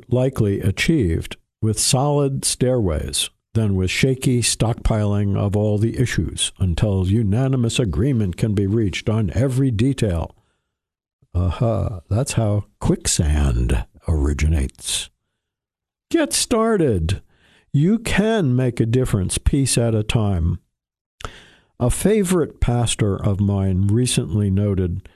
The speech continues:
"You cannot build a house in a hurricane." <laughs>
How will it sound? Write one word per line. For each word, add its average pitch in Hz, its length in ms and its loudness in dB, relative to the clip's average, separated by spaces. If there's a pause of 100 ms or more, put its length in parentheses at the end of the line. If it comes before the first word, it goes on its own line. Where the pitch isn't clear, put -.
(400)
"You 113 180 2
cannot 117 680 -2
build 127 300 2
a 120 80 2
house 101 540 0 (160)
in 113 200 0
a 107 80 2
hurricane." 98 840 0 (360)
<laughs> - 120 -6